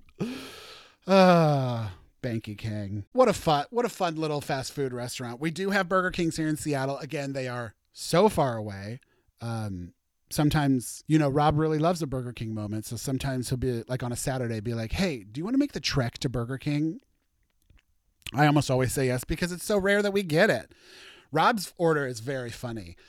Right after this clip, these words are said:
Um, let's see, it's three, they're not child burgers, but they're, like, the dollar menu burgers, which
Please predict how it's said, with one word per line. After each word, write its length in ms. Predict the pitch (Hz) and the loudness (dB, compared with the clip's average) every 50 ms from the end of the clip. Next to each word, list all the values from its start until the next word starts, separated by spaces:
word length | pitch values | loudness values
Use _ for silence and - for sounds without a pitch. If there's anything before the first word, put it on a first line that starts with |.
| - - - _ - - | -20 -20 -20 _ -10 -6
Um, 460 | 143 139 139 135 123 113 110 104 - - | -4 -4 -2 -4 -4 -8 -10 -14 -16 -16
let's 200 | 135 127 - - | -16 -14 -12 -10
see, 180 | 143 131 120 - | -8 -8 -8 -8
it's 240 | 127 127 123 - - - _ _ _ _ _ _ _ | -10 -12 -12 -12 -16 -18 _ _ _ _ _ _ _
three, 760 | - - - - 160 165 185 202 208 208 214 214 202 190 180 - - | -20 -6 0 2 4 6 6 6 6 4 4 2 0 -2 -6 -6 0
they're 100 | - 180 | 2 4
not 200 | 196 240 254 254 | 4 4 4 2
child 460 | - - - - 143 175 175 160 175 170 | 0 0 0 0 0 0 0 0 0 0
burgers, 400 | 180 190 208 226 240 247 247 - | 0 0 0 0 0 -2 -2 -2
but 140 | - 185 | -4 -2
they're, 120 | 160 165 160 | 0 2 2
like, 200 | 156 147 143 - | 2 2 0 -2
the 100 | 143 135 | -4 -4
dollar 320 | 123 127 123 127 147 160 | -4 -2 -2 0 2 2
menu 220 | 180 180 196 202 190 | 4 4 4 4 6
burgers, 400 | 175 190 202 196 214 202 190 165 | 6 4 4 4 2 0 0 0
which 260 | 143 151 139 - | -2 -4 -4 -6